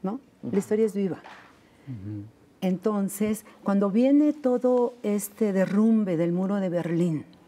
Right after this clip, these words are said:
Speaker 1: ¿no? Que dicen por ahí que el fin de la historia. Y luego Margaret Thatcher empieza con sus medidas neoliberales. Y luego Reagan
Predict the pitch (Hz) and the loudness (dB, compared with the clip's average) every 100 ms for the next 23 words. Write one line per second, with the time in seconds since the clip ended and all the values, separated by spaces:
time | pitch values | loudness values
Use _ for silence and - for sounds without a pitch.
0 | _ - _ 135 147 190 277 _ _ _ | _ -20 _ -8 -4 -4 -6 _ _ _
1 | - - - - _ _ - 175 170 165 | -20 -20 -20 -20 _ _ -4 -2 0 0
2 | 165 160 160 - _ _ _ 185 196 - | 0 -2 -4 -8 _ _ _ 0 0 0
3 | 175 165 185 185 185 196 196 196 190 160 | -2 -2 -2 0 0 0 -2 -2 -4 -2
4 | - 196 185 170 165 - - 185 180 160 | -2 -2 0 -2 -4 -8 -2 0 0 -2
5 | - - _ _ _ - - 202 190 196 | -8 -20 _ _ _ -20 -8 -2 0 0
6 | 196 196 190 185 190 180 - 175 185 - | 0 0 -2 -4 -6 -8 -8 -8 -8 -10
7 | - - - - 180 - 190 180 202 170 | -12 -14 -14 -4 -4 -2 -4 -2 -4 -4
8 | 165 170 170 170 165 185 170 - - 185 | -4 -2 0 0 -2 -2 -4 -4 0 2
9 | 175 170 160 160 165 165 - - - - | 2 2 0 0 -2 -4 -6 -12 -14 -14
10 | - - - _ 190 185 190 185 185 180 | -16 -20 -20 _ -2 0 0 0 0 -2
11 | - - 175 196 175 151 | -6 -10 -2 0 -2 -8